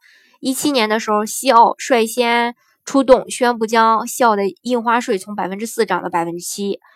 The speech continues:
一七年，在昆士兰执政的工党政府在年末换届选举时也发表竞选宣言：如果我们成功的连任，会让在昆州买房的海外买家交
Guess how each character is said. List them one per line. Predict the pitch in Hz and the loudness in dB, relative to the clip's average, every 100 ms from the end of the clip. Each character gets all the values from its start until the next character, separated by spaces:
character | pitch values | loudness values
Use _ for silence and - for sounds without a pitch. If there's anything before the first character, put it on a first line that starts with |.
| _ _ | _ _
一 | 262 | -4
七 | 269 - 294 | -2 0 0
年， | 214 202 | 2 0
在 | 226 214 | 2 0
昆 | 226 254 | 0 -6
士 | 254 202 | -4 -2
兰 | 190 208 | -2 -4
执 | - 202 214 - | -6 -6 -4 2
政 | 262 214 190 | 2 2 -2
的 | 185 - | -2 -2
工 | 240 240 | -6 -6
党 | 240 175 170 | -2 -2 -2
政 | 202 185 | -6 -6
府 | - 196 - | -8 -12 -6
在 | 220 202 190 | 0 0 0
年 | 185 196 | -6 -4
末 | 220 208 | -4 -4
换 | 214 202 | -4 -4
届 | 202 | -6
选 | 196 196 | -6 -8
举 | 202 175 | -4 -6
时 | - 185 190 | -4 -6 -6
也 | 185 190 | -6 -6
发 | - 208 | -2 0
表 | 208 175 | 0 -2
竞 | 175 208 | -2 -6
选 | 190 180 180 | -6 -8 -6
宣 | 214 208 | -6 -4
言： | 185 196 - _ _ _ - | -2 -2 -4 _ _ _ 2
如 | 247 | 4
果 | 254 226 | 8 6
我 | |
们 | 202 220 | 6 -2
成 | 226 220 | -4 -4
功 | 254 | -2
的 | 240 202 | 0 0
连 | 196 214 | 2 2
任， | 262 226 - | 2 0 0
会 | 240 | 0
让 | 226 220 | 0 0
在 | 226 | 0
昆 | 214 - 262 262 | -2 -2 -6 0
州 | 277 262 | 4 4
买 | 233 180 | 4 -2
房 | 180 190 208 | 0 0 0
的 | 208 | -4
海 | 180 | -2
外 | 190 | -2
买 | 196 185 | -2 -4
家 | 208 202 208 | -4 -4 0
交 | 220 | 0